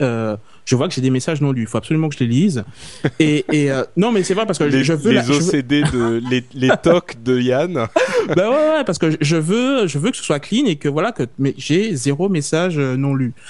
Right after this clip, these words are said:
Speaker 1: Et, euh, et quand j'ai activé Buzz et que j'ai commencé à voir, ben, des buzz commencer à arriver, je ne pouvais pas fermer ma boîte Gmail sans voir les buzz qui,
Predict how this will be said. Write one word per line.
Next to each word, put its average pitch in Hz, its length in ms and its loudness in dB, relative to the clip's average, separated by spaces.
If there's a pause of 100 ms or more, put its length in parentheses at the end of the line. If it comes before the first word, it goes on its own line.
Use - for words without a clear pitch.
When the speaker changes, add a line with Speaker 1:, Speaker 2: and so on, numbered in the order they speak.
(380)
Speaker 1:
Et, 143 240 4
euh, 131 220 -2
et 147 180 0
quand 247 220 0
j'ai 190 180 0
activé 151 460 0
Buzz 170 380 0
et 123 40 -6
que 135 120 0
j'ai 127 120 -4
commencé 151 400 -2
à 170 140 0
voir, 151 260 -2
ben, 131 140 -2
des 117 160 -2
buzz 147 260 0
commencer 131 380 -2
à 127 40 0
arriver, 127 360 -2
je - 80 0
ne 139 60 2
pouvais 214 300 -2
pas 208 180 -2
fermer 165 340 -2
ma 143 160 -2
boîte 135 240 -4 (100)
Gmail 139 480 0 (280)
sans 208 440 0
voir 143 420 0
les 139 140 0
buzz 160 320 -2
qui, - 120 -20